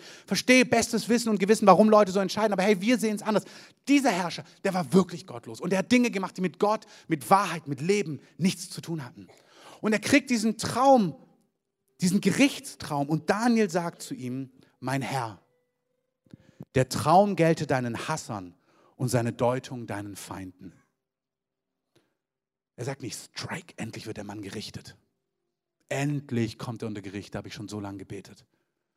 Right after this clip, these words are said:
Sondern er hat die Gesinnung Jesu, die Gesinnung Abrahams. Als Gott Sodom und Gomorra anschaut und sagt, "Da ist so viel Schuld, ich muss das Land verheeren", da sagt Abraham, "Nein, Herr, tu es nicht.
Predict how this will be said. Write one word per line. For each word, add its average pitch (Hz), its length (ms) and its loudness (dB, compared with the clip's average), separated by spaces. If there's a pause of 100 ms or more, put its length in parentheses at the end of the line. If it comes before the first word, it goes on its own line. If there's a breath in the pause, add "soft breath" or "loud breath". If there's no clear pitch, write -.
(840)
Sondern 135 360 -2 (120 loud breath)
er - 140 -6
hat 143 120 -4 (160)
die 139 80 -14
Gesinnung 185 600 0
Jesu, 131 460 -4
die 113 120 -12
Gesinnung 147 480 0
Abrahams. 120 720 -10 (800 soft breath)
Als - 240 -10
Gott 180 240 2
Sodom 165 220 2
und 151 100 0
Gomorra 151 340 0
anschaut 131 400 -6
und 113 60 -12
sagt, 113 220 -12
"Da 117 80 -6
ist 117 140 -8
so 147 100 -6
viel 143 140 -12
Schuld, 139 340 -6
ich 131 120 -12
muss 131 260 -8
das - 140 -20
Land 139 260 -6
verheeren", 135 340 -10 (260 loud breath)
da 135 80 -10
sagt 127 220 -8
Abraham, 127 380 -10
"Nein, 165 400 -6
Herr, - 380 -16 (720)
tu - 160 -10
es - 180 -10
nicht. 160 580 -8